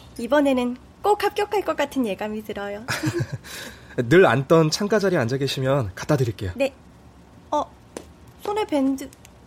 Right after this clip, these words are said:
Speaker 1: 손 다치셨나 봐요.
Speaker 2: 어... 아, 예, 뭐 조금. 포장하다가 드라이 아이스.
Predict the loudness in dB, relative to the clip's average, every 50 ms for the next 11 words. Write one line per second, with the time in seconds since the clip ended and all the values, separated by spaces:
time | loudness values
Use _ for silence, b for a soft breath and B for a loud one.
0 | -20 -20 -20 -20 -20 -20 -14 -8 -6 -6 -6 -4 -6 -6 -6 -6 -4 -2 -2 0
1 | 4 4 4 4 4 2 2 2 2 2 0 0 -2 -4 -8 -16 -14 -10 -8 -8
2 | -8 -8 -8 -8 -6 -2 2 4 4 4 4 0 -10 -18 B B B B B B
3 | B 0 2 2 2 2 4 4 4 4 4 0 -8 -4 -4 -2 -2 -2 -4 -6
4 | -10 -20 -20 -20 -20 -20 -20 -20 -20 -18 -18 -18 -18 -8 -2 0 4 4 6 6
5 | 4 4 2 0 -2 -2 -2 -2 -4 -6 -10 -12 -6 -2 0 2 2 2 0 -2
6 | -4 -8 -10 -12